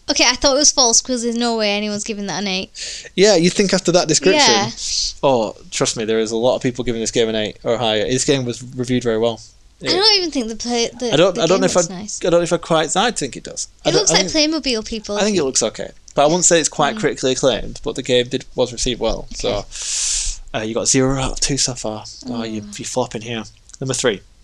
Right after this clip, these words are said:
Speaker 2: Best dialogue system and conversations feel very real. Art and music are awesome. It's the kind of game some people, like me, will find awesome.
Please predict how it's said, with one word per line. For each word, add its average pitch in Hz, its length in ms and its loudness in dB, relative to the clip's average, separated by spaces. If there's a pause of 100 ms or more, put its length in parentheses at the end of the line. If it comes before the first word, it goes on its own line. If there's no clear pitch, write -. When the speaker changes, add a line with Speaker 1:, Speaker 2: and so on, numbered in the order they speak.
(920)
Speaker 2:
Best 165 320 2
dialogue 135 360 2
system - 280 -2
and 113 80 -10
conversations 123 680 0
feel 123 240 2
very 120 280 -2
real. 113 360 -4 (360)
Art 139 220 4
and 139 100 -6
music 120 260 -2
are 117 140 2
awesome. 113 440 -2 (480)
It's - 280 2
the 143 180 -8
kind 156 420 -2
of 147 140 -6
game 110 280 -2
some 165 200 0
people, 107 460 -4
like - 280 -4
me, 117 300 -4
will 123 140 -8
find 117 280 -2
awesome. 113 380 -2